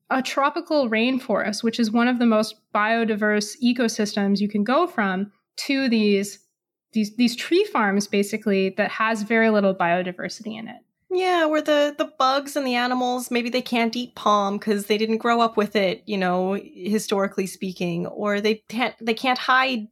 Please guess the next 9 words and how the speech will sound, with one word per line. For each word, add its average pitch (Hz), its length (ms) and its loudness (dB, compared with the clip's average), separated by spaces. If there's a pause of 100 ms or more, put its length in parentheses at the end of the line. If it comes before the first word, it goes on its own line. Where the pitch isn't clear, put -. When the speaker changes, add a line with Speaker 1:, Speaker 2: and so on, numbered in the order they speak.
Speaker 2:
as 214 160 2
well 185 260 2
because 196 400 -6
the 202 240 -2 (100)
camouflage 202 600 0
isn't 170 300 -4
designed 170 480 -4
for 165 420 -6
palm. 180 460 -8